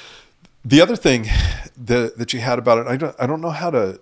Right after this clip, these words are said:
uh, the movie does a really good job of, of bringing this stuff across. Uh, these people really loved each other. And, and so that was, uh,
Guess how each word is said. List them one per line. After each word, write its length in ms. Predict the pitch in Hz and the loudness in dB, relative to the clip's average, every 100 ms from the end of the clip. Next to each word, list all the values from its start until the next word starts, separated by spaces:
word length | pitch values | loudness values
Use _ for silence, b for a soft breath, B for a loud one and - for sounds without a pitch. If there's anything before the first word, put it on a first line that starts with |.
| - | 0
uh, 180 | 104 98 | 0 0
the 140 | 113 | -2
movie 240 | 139 208 | -2 -2
does 180 | 202 185 | -2 -2
a 60 | 120 | -2
really 240 | 135 156 | -4 -4
good 140 | 127 107 | -6 -4
job 320 | 117 117 101 | 0 0 -2
of, 240 | 92 90 - | -8 -12 -10
of 460 | 101 95 90 - - | -8 -6 -10 -18 -20
bringing 400 | 107 120 120 120 | -8 -4 -4 -4
this 120 | 101 | -4
stuff 300 | - 117 101 | -4 -4 -6
across. 600 | 90 - 101 95 - - b b b b b | -10 -8 -4 -4 -4 -6 b b b b b
Uh, 160 | 113 101 | 0 2
these 160 | 135 | 0
people 280 | - 180 180 | -6 -6 -4
really 240 | 143 135 120 | -2 0 0
loved 260 | 113 127 | 0 -2
each 200 | 95 - | -8 -10
other. 240 | 80 76 _ _ _ _ _ _ _ _ - | -14 -16 _ _ _ _ _ _ _ _ -10
And, 440 | 104 98 95 95 107 | -6 -6 -8 -10 -8
and 140 | 98 | -4
so 400 | - 113 104 98 - - | 0 2 0 -6 -16 -14
that 320 | 104 117 135 | 0 2 2
was, 440 | 139 - - - - | 0 0 0 -2 -4
uh, 240 | 107 101 | -2 -2